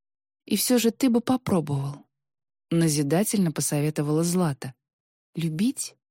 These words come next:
прекрасно». «Любить бывает очень больно, Злат. А я свои пороги знаю». «Но ты ведь никогда ни с кем нормально не встречался. Откуда тебе знать?»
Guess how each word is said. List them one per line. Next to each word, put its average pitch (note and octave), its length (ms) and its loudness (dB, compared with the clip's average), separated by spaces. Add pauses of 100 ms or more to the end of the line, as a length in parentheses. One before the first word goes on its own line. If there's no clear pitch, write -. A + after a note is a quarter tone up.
(160)
прекрасно». D#3+ 800 -4 (840)
«Любить F3+ 320 0
бывает F3 360 0
очень D#3 300 -2
больно, C#3 340 0
Злат. B2+ 420 -10 (640)
А A#3 120 0
я A#3+ 160 2
свои D#3+ 260 0
пороги C#3 360 -4
знаю». B2+ 460 -6 (840)
«Но F#3+ 120 0
ты G#3+ 160 0
ведь G#3+ 160 0
никогда A#3 460 2
ни B3 120 6
с G#3 80 -2
кем C4+ 220 4
нормально A3 420 4
не F#3+ 160 4
встречался. F#3+ 920 -2 (640)
Откуда A3 460 2
тебе G3 300 2
знать?» G#3+ 500 2